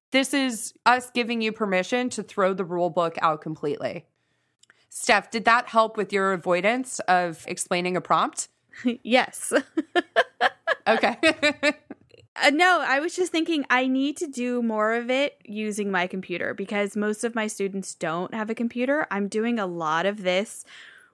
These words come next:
Speaker 2: with things that aren't typed out already.
Speaker 1: Mm.
Speaker 2: And I think that it will be a little bit easier for everybody involved if I just type it out real quick.
Speaker 1: I think so.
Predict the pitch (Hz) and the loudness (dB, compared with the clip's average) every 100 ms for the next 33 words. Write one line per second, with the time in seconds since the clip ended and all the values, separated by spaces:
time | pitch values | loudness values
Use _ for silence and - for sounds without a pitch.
0 | - 208 196 208 - - - 214 226 220 | -2 2 2 0 -6 -6 -2 0 0 0
1 | - 196 175 - - 185 185 - - 170 | 2 2 2 -4 -4 -4 -4 -10 -2 0
2 | - - 294 320 370 453 539 523 190 175 | 0 -2 0 2 0 -2 -4 -4 -4 -4
3 | 170 - 233 226 220 220 220 220 - - | -8 0 2 4 4 2 0 -2 -4 2
4 | 226 233 262 254 269 262 226 214 - 220 | 2 4 2 2 0 0 2 2 2 2
5 | - 220 208 214 202 202 196 196 190 - | 2 0 0 -2 -2 0 0 0 0 -4
6 | _ _ _ 233 233 240 226 - 208 202 | _ _ _ 2 2 2 0 -4 -6 -4
7 | 180 180 175 - - 190 175 165 165 - | -2 -2 -2 -8 -8 -2 2 2 2 2
8 | 208 185 180 165 165 165 165 170 156 160 | 0 0 -4 -2 -4 -4 -4 -4 -2 -4
9 | 165 - _ _ _ _ _ _ - 202 | -8 -16 _ _ _ _ _ _ -4 -2
10 | 180 170 - - - - 156 - - - | 0 -2 -4 -6 -6 -2 0 0 -4 -6
11 | - - - - 302 311 254 - 202 170 | -8 -8 -4 0 2 0 -2 2 2 2
12 | 180 | 0